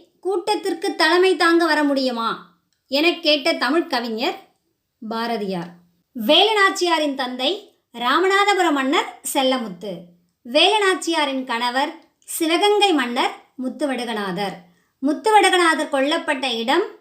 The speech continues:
காளையர் கோவில். வேலுநாச்சியாரின் அமைச்சர் தாண்டவராயர். வேலுநாச்சியாரின் தளபதிகள் பெரிய மருது, சின்ன மருது. ஐந்தாயிரம் குதிரைப்படை வீரர்களை கொடுத்தவர்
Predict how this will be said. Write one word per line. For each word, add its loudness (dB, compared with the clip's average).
காளையர் 4
கோவில். -8
வேலுநாச்சியாரின் 2
அமைச்சர் -4
தாண்டவராயர். 0
வேலுநாச்சியாரின் 2
தளபதிகள் -6
பெரிய 4
மருது, 2
சின்ன 0
மருது. -4
ஐந்தாயிரம் 6
குதிரைப்படை 0
வீரர்களை 0
கொடுத்தவர் -4